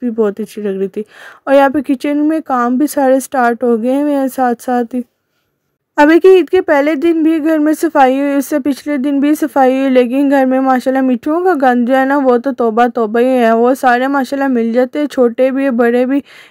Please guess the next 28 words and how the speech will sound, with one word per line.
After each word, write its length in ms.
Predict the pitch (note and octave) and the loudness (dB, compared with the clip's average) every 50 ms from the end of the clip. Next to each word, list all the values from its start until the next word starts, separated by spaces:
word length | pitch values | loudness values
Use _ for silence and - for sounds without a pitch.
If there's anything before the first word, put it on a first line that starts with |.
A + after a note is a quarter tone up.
| _ - | _ -12
इतना 280 | C#4 B3 A#3 C4+ C#4+ D4 | -10 -6 -2 0 0 0
गंद 280 | C4+ D4+ C4+ B3+ B3 C4 | 2 2 2 2 2 2
उन्होंने 340 | C4 B3+ B3+ B3+ C4 C4 | 2 2 0 0 0 0
डाल 320 | B3+ A#3 A#3 G#3+ G#3+ G#3 G#3+ | 0 0 0 0 0 -2 -2
दिया 200 | A3+ B3 C4 C4 | -2 0 0 2
हुआ 160 | C4 A#3+ A3 | 2 2 0
था 160 | G#3+ - A#3+ | 0 -2 -4
ना, 160 | B3 B3+ C4 | -2 0 -2
तो 120 | C4 - D4 | -2 -2 -2
ये 220 | D4 C#4 C4+ C#4 | 0 0 0 -2
कमरा 320 | B3 - B3 B3 B3 B3+ B3+ | 0 0 0 2 2 2 2
अलग 380 | - A#3+ A#3+ A#3 A#3+ A#3+ A#3 | 0 0 -2 0 0 0 0
ही 80 | C#4 C#4+ | 0 0
लग 200 | C#4 B3+ A#3+ A#3+ | 0 0 0 2
रहा 120 | A#3 A#3 | 0 0
था 120 | A#3 C#4 C4+ | 0 -2 -4
कि 120 | C#4 D4 | -2 -2
इधर 200 | C#4 A3 B3+ B3+ | 0 0 0 0
तो 100 | - C#4 | 0 -2
कभी 280 | - C4 A#3+ A#3+ C4 B3+ | -2 -2 -2 0 -2 -4
कुछ 380 | - C#4+ B3+ - - - C4 | -4 -6 -8 -8 -10 -8 -4
लगता 260 | B3+ A3+ G#3+ - - | -4 -4 -4 -2 -4
है 40 | C#4 | -4
सफाई 420 | C4 - C#4 B3 - A#3+ A#3 B3+ B3+ | -4 -4 -6 -2 0 2 2 2 2
हुई 280 | A3+ A#3+ A#3+ A#3 A#3+ | 0 0 0 0 0
ही 60 | B3 | 0
ना 100 | B3+ C4 | 0 0
हो। 140 | A#3 G#3+ G#3 | -2 -2 -4